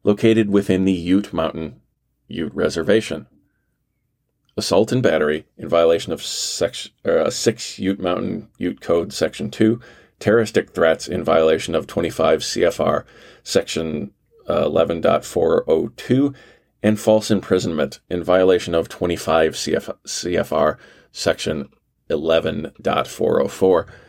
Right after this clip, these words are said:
The complaint was filed in a C F R court,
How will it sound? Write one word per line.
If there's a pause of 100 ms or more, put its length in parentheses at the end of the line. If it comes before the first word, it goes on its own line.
(480)
The
complaint
was
filed
in
a
C
F
R
court,